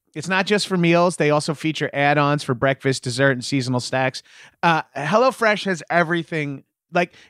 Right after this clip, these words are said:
it really has made it e-, and as winter comes and you are going out to dinner less or,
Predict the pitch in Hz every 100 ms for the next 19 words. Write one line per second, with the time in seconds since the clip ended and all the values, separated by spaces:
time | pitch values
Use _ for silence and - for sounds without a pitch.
0 | 190 196 240 240 208 196 156 180 175 160
1 | 160 165 175 180 190 147 196 208 160 -
2 | 156 147 143 143 143 143 151 151 147 147
3 | 151 135 147 143 135 156 147 139 151 131
4 | 127